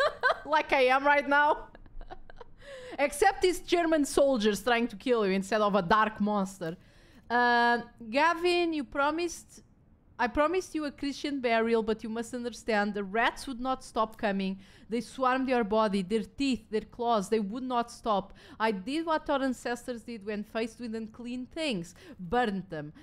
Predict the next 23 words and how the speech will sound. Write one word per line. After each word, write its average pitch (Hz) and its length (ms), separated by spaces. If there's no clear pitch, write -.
and 214 160
I 220 100
burned 240 720
what 240 260
was 262 180
left 226 300
of 226 160
you 226 100
to 214 120
stop 202 380
them 208 140
coming 170 420
again. 165 360
If 214 200
you 240 100
have 226 180
made 226 260
it - 180
into 269 260
heaven, 214 340
please 247 280
forgive 208 420
me. 175 180